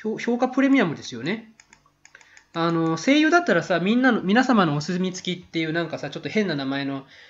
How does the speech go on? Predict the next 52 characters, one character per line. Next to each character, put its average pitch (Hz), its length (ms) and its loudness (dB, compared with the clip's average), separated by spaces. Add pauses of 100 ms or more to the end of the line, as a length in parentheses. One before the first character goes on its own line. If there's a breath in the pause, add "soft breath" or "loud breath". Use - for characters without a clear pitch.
(260 soft breath)
あ 139 60 -10
の、 139 220 -8
じ-、 156 240 -10
あ 156 40 -8
の、 127 640 -10 (120)
な 143 100 -12
ん 135 60 -14
だ 120 80 -14
ろ 107 80 -14
う、 - 60 -16 (500)
プ - 100 -6
ラ 180 140 4
イ 175 80 0
ベ-、 170 180 0
プ - 240 -10
ラ 190 140 6
イ 185 80 4
ベ 180 80 4
ー 175 40 2
ト 175 120 -2
ブ 160 100 -2
ラ 175 140 4
ン 170 40 -2
ド 165 80 -2
商 160 200 -2
品 127 200 -10
あ 127 60 -6
る 135 80 -12
じ 131 60 -12
ゃ - 20 -10
な 104 100 -8
い 101 40 -12
で 101 80 -14
す - 80 -16
か。 175 120 0
イ 240 140 6
オ 294 80 6
ン 226 60 4
だ 175 80 4
っ 180 80 -6
た 170 100 -4
ら 123 100 -6
ト 156 120 -10
ッ - 20 -8
プ - 160 -10
バ 151 140 6
リ 135 80 -4
ュ 120 40 -6
ー - 20 -12
と - 100 -16
か 110 100 -10
ね。 320 260 0